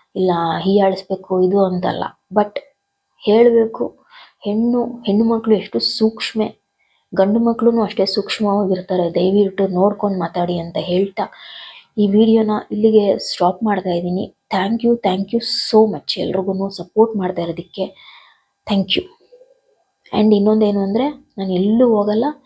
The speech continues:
ಎಲ್ಲೂ ಓಡೋಗಲ್ಲ, ಇಲ್ಲೇ ಇರ್ತೀನಿ. ನಿಮ್ಗೆ ಏನೇ ನೆಕ್ಸ್ಟ್ ಕ್ಲಾರಿಟಿ, ಕ್ಲಾರಿಫಿಕೇಶನ್ ಬೇಕು ಅಂದ್ರೆ ನನಗೆ ಕಾಲ್ ಮಾಡ್ಬೋದು,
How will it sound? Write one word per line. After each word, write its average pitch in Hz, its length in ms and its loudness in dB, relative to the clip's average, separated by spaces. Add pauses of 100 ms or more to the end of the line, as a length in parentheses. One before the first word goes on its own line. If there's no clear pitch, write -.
(340)
ಎಲ್ಲೂ 208 220 2
ಓಡೋಗಲ್ಲ, 202 460 2 (200)
ಇಲ್ಲೇ 208 280 0
ಇರ್ತೀನಿ. 226 400 -4 (1120)
ನಿಮ್ಗೆ 196 580 0
ಏನೇ 233 640 2
ನೆಕ್ಸ್ಟ್ 214 400 -4
ಕ್ಲಾರಿಟಿ, 196 640 0
ಕ್ಲಾರಿಫಿಕೇಶನ್ 190 760 -4
ಬೇಕು 185 260 -2
ಅಂದ್ರೆ 247 200 -4
ನನಗೆ 220 180 0
ಕಾಲ್ 185 320 0
ಮಾಡ್ಬೋದು, 196 520 0